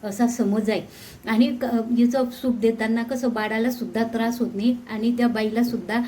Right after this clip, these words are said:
डिलिव्हरी ज्या बाईची झालेली असते तिलासुद्धा या भाजीचा त्रास होत नाही आणि शरीराला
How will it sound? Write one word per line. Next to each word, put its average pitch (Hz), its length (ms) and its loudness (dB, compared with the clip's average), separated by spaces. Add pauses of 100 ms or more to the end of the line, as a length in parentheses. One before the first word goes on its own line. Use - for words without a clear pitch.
(240)
डिलिव्हरी 226 460 2
ज्या 214 160 -2
बाईची 214 320 -2
झालेली 190 460 -4
असते 240 220 0 (100)
तिलासुद्धा 233 540 0
या 220 140 0
भाजीचा 190 460 -8 (120)
त्रास 240 280 0
होत 196 180 -2
नाही 170 120 -2 (280)
आणि 233 240 6 (100)
शरीराला 208 300 -2